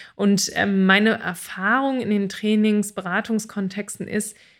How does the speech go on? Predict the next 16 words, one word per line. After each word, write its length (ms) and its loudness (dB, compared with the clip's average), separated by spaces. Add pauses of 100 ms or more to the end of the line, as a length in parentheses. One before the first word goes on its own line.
(200)
dass 200 -2
es 160 -6
nicht 380 -2
in 140 0
erster 480 0
Linie 560 4
um 260 -4
Akzeptanz 1040 -2
geht, 380 -4
sondern 400 -2
vor 280 -10
allen 320 2
Dingen 380 0
um 240 -2
die 120 -2
Auseinandersetzung 1200 -2